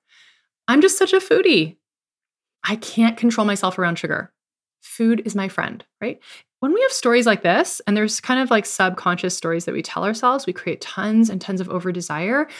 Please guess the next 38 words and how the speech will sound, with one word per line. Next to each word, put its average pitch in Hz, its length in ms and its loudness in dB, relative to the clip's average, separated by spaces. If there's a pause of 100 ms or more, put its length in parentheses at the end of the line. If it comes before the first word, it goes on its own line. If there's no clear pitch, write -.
(160)
because 214 180 -2
our 208 120 0
brain 196 360 0
places, 185 640 -4
like, 160 220 -4 (260)
too 302 200 2
much 302 200 2
importance 208 420 0
on 185 120 -2
the 175 80 -4
food, 220 480 0 (160)
doesn't 415 240 -2
tell 320 180 4
ourselves 330 340 2
the 214 80 -2
whole 202 140 0
story. 160 320 -2
Because 202 240 -2
usually, 247 600 2 (320)
if 240 120 0
we 320 80 6
finish 370 340 2
this - 140 -2
story 233 400 4
out, 190 440 2
like, 180 180 0
we 240 80 0
play 294 480 -2
out 240 400 2
the 208 100 -2
result 180 440 0
of 180 80 -4
this 175 180 -6
story, 180 380 -2
it 190 260 -4
usually 233 500 0
is 170 360 0 (260)
overeating, 190 640 2